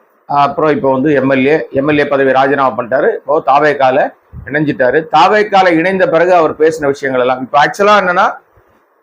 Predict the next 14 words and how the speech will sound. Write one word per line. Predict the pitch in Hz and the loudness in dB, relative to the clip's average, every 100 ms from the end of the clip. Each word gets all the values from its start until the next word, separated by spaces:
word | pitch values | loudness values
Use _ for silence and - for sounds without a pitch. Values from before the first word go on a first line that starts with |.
| _ _ - | _ _ -4
அ, | 139 139 | -2 0
செங்கோட்டையனால் | 185 214 240 226 214 202 208 247 - _ | 0 2 2 2 2 2 2 0 -6 _
விஜய்க்கு | 151 165 220 220 180 | -4 0 0 0 -2
பலமா | 156 156 170 156 | 0 0 2 2
அப்படின்னா, | 139 151 196 196 | 0 0 0 -2
நிச்சயமா | 170 226 226 170 | -2 0 0 0
செங்கோட்டையனால் | 175 185 180 170 175 | 0 2 2 0 0
விஜய்க்கு | 147 156 151 156 | 0 0 -2 -2
பலம் | 135 131 123 | 0 -2 -4
இருக்கும். | 104 104 - | -8 -14 -6
ஏன்னா | 160 185 | 0 0
வந்து, | 180 196 | 0 -2
இது | 175 | 0
வரைக்கும், | 180 180 233 | 0 0 -2